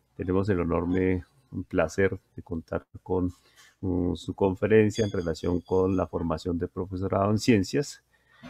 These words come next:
eh, que, en el que hará un análisis en profundidad a, a una fundamentación conceptual llevada a la práctica.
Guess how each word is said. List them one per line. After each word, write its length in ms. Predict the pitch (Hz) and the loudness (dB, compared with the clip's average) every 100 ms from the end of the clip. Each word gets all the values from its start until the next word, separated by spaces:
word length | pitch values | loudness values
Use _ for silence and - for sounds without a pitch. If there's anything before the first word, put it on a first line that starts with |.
| - | -10
eh, 480 | 98 90 87 87 85 78 - _ _ | 0 2 2 2 0 -6 -12 _ _
que, 240 | 95 85 - | -8 -8 -6
en 140 | 87 | -4
el 120 | 85 80 | -4 -4
que 120 | 87 | -2
hará 200 | 82 82 | 0 2
un 160 | 90 92 | 2 4
análisis 560 | 92 104 110 101 101 | 4 4 4 0 -6
en 100 | 95 | -6
profundidad 760 | 90 90 90 85 90 90 90 104 - - - _ _ | -6 -8 -10 -4 0 2 2 -2 -8 -20 -20 _ _
a, 340 | 98 87 85 | -2 0 2
a 180 | 82 80 | 0 0
una 220 | 92 95 | 2 2
fundamentación 720 | 92 104 90 87 85 82 90 | 2 0 2 0 -2 0 0
conceptual 840 | 90 113 110 107 - - 101 92 - _ | 0 2 2 2 -2 2 2 2 -2 _
llevada 400 | 92 87 82 85 | -4 0 0 2
a 40 | 87 | 0
la 120 | 82 | -2
práctica. 640 | - 98 - - 90 78 | 0 0 0 -4 -10 -10